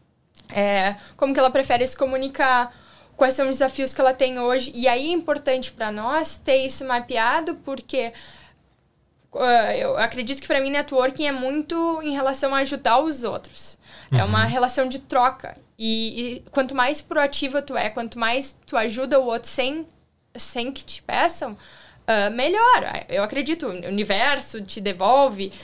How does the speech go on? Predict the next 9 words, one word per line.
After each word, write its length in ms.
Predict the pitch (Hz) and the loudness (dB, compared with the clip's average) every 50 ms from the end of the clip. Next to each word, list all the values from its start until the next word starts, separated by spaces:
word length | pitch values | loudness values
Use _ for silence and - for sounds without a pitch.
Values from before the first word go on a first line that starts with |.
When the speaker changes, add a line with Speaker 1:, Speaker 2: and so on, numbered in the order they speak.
| - - - - - | -18 -18 -16 -10 -6
Speaker 2:
Uhum. 100 | - 247 | -2 -2
Speaker 1:
Anyway, 380 | 269 311 311 277 240 214 214 - - - | 0 0 2 0 0 0 -2 -6 -12 -10
então 300 | - 269 269 277 302 294 | -8 -4 0 2 2 2
nesses 280 | 302 311 311 311 311 302 | 2 0 0 -2 -2 -2
bate-papos 540 | 277 302 294 294 - - 302 294 294 294 - | 0 0 0 0 2 2 2 2 2 0 -2
começa 380 | - 359 320 285 294 294 330 | 0 0 2 2 0 0 -2
a 40 | 320 | -2
conhecer 360 | 320 311 294 302 294 - 302 | -2 -2 -2 -2 -2 -2 -4
pessoas. 600 | 285 294 311 320 - - 339 311 285 277 277 - | -2 -2 -2 -4 -2 -2 2 2 2 2 2 -2